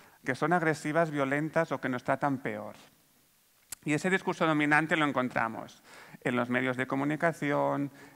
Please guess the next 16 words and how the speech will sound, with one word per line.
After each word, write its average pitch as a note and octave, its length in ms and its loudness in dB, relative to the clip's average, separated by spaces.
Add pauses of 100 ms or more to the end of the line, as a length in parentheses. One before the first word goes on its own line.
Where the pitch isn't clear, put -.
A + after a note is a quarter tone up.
en B2+ 260 0
las, B2+ 240 0 (120)
ah, C3 220 0
en C3 200 -4
las, B2+ 680 -6
mm, B2+ 280 -8
en B2 100 -4
las C#3 160 2
series, C#3+ 720 -2 (300)
en B2 240 -2
las, B2 560 -2
en B2 240 -6
los B2 320 -8
youtubers, B2+ 580 -4
en B2 140 -6
los, B2 400 -6